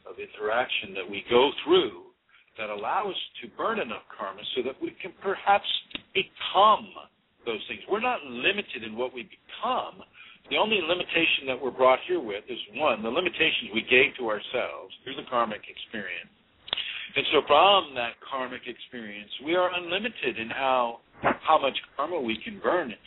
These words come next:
Typically, you know, the Chinese curse is, "May you have your karma, may you meet your karma in one life," you know, and so that means it's gonna be a very difficult life. Well,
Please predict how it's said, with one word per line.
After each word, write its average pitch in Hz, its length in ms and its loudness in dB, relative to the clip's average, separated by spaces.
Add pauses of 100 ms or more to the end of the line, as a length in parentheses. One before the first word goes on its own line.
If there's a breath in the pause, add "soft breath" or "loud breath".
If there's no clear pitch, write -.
(240 loud breath)
Typically, 110 640 0
you 120 80 -4
know, 110 160 -4
the 104 160 -4 (140)
Chinese 127 300 0 (120)
curse 196 320 0
is, 107 100 -10
"May 117 120 0
you 117 180 0
have 127 340 6
your 107 120 -6 (100)
karma, 117 400 -6
may 123 180 0
you 127 60 -4
meet 131 240 0
your 170 140 -2
karma 151 500 2 (680 loud breath)
in 110 140 -6
one 135 220 4
life," 143 460 2
you 107 120 -6
know, 104 140 -6
and 104 140 -8 (100)
so 117 80 2
that 120 180 2
means 117 220 -4
it's 113 220 -6
gonna 120 160 -4
be 113 140 2
a 104 40 -2
very 104 220 -2
difficult 113 380 -6
life. 123 260 4
Well, 123 100 -4